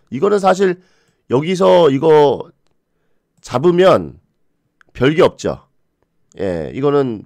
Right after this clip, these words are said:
백이 지금 별게 없습니다. 어, 이거,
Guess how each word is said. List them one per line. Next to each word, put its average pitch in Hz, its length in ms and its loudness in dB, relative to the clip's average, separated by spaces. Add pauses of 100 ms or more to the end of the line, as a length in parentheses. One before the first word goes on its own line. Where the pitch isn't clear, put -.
백이 139 460 -2
지금 - 200 -14
별게 104 260 -8
없습니다. - 520 -14 (400)
어, - 80 -20 (880)
이거, 123 260 -4